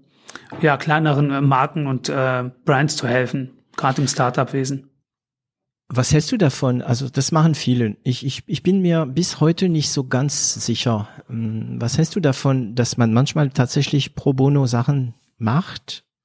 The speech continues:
Speaker 2: um Referenz zu haben? Wo ist da die Grenze? Wie, also ich bin da diesbezüglich sehr, hm, zwiespalten, sagt man das so in Deutsch, ne?
Speaker 1: Mhm.
Speaker 2: Zwiespalten.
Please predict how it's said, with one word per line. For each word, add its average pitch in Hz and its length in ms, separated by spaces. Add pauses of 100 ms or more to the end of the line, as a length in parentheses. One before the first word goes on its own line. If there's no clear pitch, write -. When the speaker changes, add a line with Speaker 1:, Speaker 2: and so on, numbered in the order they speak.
Speaker 2:
um 131 160
Referenz 135 580
zu 107 180
haben? 120 280
Wo 131 120
ist - 240
da 139 60
die 127 140
Grenze? 120 580
Wie, - 220 (840)
also 139 200
ich 156 140
bin 208 180
da 190 280 (140)
diesbezüglich 175 800
sehr, 170 720 (180)
hm, 143 420
zwiespalten, 160 680
sagt 147 180
man 147 100
das 143 160
so 147 120
in 135 100
Deutsch, 120 300
ne? 143 80
Speaker 1:
Mhm. 143 60
Speaker 2:
Zwiespalten. 156 760